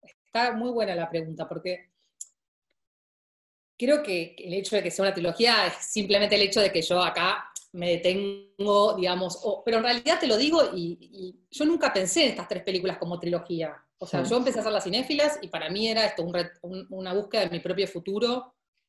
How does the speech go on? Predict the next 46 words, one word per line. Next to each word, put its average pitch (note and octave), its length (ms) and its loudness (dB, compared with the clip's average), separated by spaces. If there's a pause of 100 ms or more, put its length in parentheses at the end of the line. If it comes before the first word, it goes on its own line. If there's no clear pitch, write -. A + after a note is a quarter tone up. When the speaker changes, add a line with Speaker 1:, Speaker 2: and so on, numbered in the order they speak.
(300)
Speaker 1:
eh, E3+ 260 -20
como E3+ 200 -12
una F#3 120 -4
búsqueda G3 320 0
de F3 40 -4
mi E3 100 -6
propia F3+ 320 -2
vejez, G3+ 380 0
de E3+ 120 -2
referentes D#3+ 440 -12
para E3+ 140 -12
mi E3+ 100 -8
vejez. D#3+ 420 -12 (1000)
Eh, A#3 100 -8 (440)
como, G#3+ 440 4
así G3+ 260 -2
como, G#3+ 520 6 (280)
como A3 220 4
una B3 160 6
vía, D4 240 6
Norma C4+ 320 6
me A3 80 2
lleva D4 560 0
al B3+ 80 6
grupo A#3 240 4
de A#3+ 100 6
Proust, D4+ 400 0
decido C4 680 4
seguir A3+ 380 -4
filmándolos, B3 680 2
no B3+ 160 4
como C4 180 2
una G#3+ 120 2
segunda G3 320 -2
película. B3 300 0
En A3 80 0
un F4 80 2
momento D4+ 280 2
no C4 80 2
sabía G#3 200 2
si A#3+ 80 -2
era A#3 80 2
un G#3+ 60 -2
video A3 280 4
para E3+ 160 0
ellos. F#3+ 560 -4